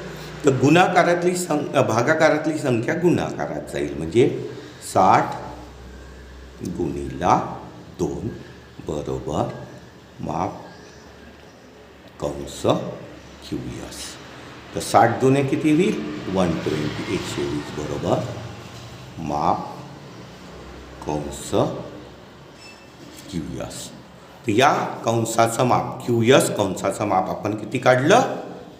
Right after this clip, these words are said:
वन ट्वेंटी. आणि हे तीनही कंस कसे आहे? एकरूप. तर मग या तीनही कंसाचं माप किती होईल? एकशे वीस. म्हणजेच माप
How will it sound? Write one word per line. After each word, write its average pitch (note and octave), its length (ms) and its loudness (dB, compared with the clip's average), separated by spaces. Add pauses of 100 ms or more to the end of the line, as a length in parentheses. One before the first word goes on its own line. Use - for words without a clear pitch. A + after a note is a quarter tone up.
(120)
वन E2 180 4
ट्वेंटी. D2 680 -6 (520)
आणि C3+ 220 4
हे F3+ 180 4 (160)
तीनही F3 460 8
कंस F#3+ 340 6
कसे G#3 300 6
आहे? A#3 180 6 (540)
एकरूप. - 360 4 (480)
तर - 40 2
मग B2 220 6
या D3 160 8 (180)
तीनही C#3 460 4
कंसाचं C3 600 4
माप B2 300 4
किती D#3+ 200 2
होईल? A3+ 480 2 (320)
एकशे E2+ 400 -2
वीस. C#2 320 -8
म्हणजेच F#2 580 6 (920)
माप E2+ 560 4